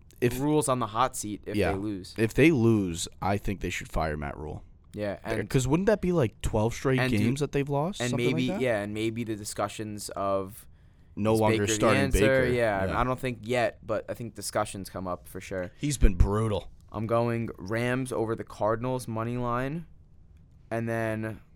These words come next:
Speaker 2: like I said, bet of the week, um, Lions o-, Lions Vikings over fifty and a half alternate. That is my parlay. Bengals, Saints, Rams money line, Lions, Vikings over fifty and a half. That's my lay of the week.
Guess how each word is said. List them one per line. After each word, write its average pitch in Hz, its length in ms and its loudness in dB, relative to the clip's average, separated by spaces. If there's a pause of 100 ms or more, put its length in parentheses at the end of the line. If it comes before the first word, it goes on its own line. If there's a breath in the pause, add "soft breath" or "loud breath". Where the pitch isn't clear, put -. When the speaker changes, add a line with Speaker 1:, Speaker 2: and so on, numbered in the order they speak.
Speaker 2:
like 110 160 -8
I 113 60 -2
said, 120 440 -2
bet 113 180 0
of 113 40 -4
the 113 80 -4
week, 123 400 -8 (500 soft breath)
um, 104 300 0
Lions 120 340 0
o-, 120 240 0
Lions 127 300 0
Vikings 113 520 -2
over 117 220 -2
fifty 110 300 -10
and 104 100 -6
a 95 40 -6
half 98 520 -6 (360 soft breath)
alternate. 95 520 -4 (380)
That 110 140 2
is 110 80 -6
my 104 100 -4
parlay. 107 580 0
Bengals, 120 440 -4
Saints, - 560 -6 (420 soft breath)
Rams 110 460 -2
money 107 240 -4
line, 113 420 -2 (100)
Lions, 104 360 -6
Vikings 101 420 -4
over 101 240 -4
fifty 104 300 -10
and 92 80 -8
a 92 40 -8
half. 101 380 -6 (240 soft breath)
That's 110 220 -4
my 107 180 -2
lay 110 240 0
of 107 80 -2
the 107 80 -6
week. 113 440 -10